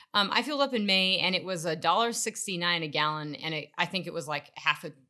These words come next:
you know, half the truck that I filled up, and it was less than thirty-five bucks. Um, if I'm to fill up today, it's obviously, we're, we're pushing near double that, right? And when you start getting close to three dollars and you start going over three dollars and you still have, um, and I know s-,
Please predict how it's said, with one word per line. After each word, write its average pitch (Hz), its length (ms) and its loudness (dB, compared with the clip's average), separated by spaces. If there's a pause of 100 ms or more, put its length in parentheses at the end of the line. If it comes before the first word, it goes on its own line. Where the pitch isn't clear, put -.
you 165 80 -6
know, 147 80 -4
half 156 280 -4
the 156 60 -10
truck 151 280 -8
that 156 80 -8
I 151 60 -4
filled 175 200 -4
up, 202 220 -2 (200)
and 202 120 2
it 202 40 -2
was 185 200 -6
less 196 180 -2
than 185 180 -4
thirty-five 156 520 -4
bucks. - 420 -6 (400)
Um, 160 320 2 (160)
if 202 140 -2
I'm 220 180 2
to 214 80 -8
fill 233 140 -2
up 226 80 -8
today, 170 440 4
it's 175 160 -10
obviously, 160 560 -2
we're, 165 220 -4
we're 165 140 -8
pushing 175 480 -6
near 156 360 -4
double 147 340 -4
that, 127 300 0
right? 160 260 0 (340)
And 170 400 2
when 190 240 -2
you 202 80 0
start 226 240 0
getting 180 320 0
close 170 320 -2
to 175 80 -8
three 170 180 -8
dollars 180 480 0
and 165 80 -4
you 156 80 -4
start 160 260 -4
going 156 240 -4
over 156 200 -6
three 170 180 -10
dollars 190 400 -2
and 170 180 -6
you 165 120 -4
still 160 180 -4
have, 151 540 -2
um, 156 160 -6
and 156 100 -4
I 180 80 0
know 180 60 -2
s-, 156 160 -4